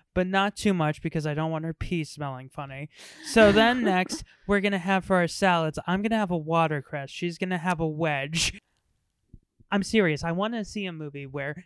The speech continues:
Speaker 1: it's just Billy Zane on the Titanic ordering food for her the entire time, and then all of a sudden you just feel a bump. He's like, "Oh, what was that? Oh, the boat's sinking now."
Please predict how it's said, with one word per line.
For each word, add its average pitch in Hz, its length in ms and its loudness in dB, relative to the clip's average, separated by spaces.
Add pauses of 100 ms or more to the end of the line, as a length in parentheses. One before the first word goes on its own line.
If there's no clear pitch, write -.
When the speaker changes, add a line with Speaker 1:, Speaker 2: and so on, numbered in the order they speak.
Speaker 1:
it's 180 180 -8
just 151 340 -6
Billy 180 320 4
Zane 165 340 0
on 151 160 -4
the 160 80 -4
Titanic 147 640 -4 (260)
ordering 180 480 4
food 165 340 -2
for 139 220 -8
her 143 300 -8 (320)
the 170 100 -2
entire 156 580 -2
time, 160 280 -2
and 160 140 -6
then 165 100 2
all 160 100 2
of 160 80 -2
a - 20 -16
sudden 175 240 -2
you 160 140 -4
just 151 260 -8
feel 165 200 -2
a 147 40 -4 (220)
bump. 156 240 0
He's 165 140 -6
like, 151 180 -4
"Oh, 254 200 2
what 202 140 6
was 190 120 4
that? 214 280 2 (220)
Oh, 233 240 6
the 156 140 2
boat's 202 260 2
sinking 156 380 -2
now." 143 260 -8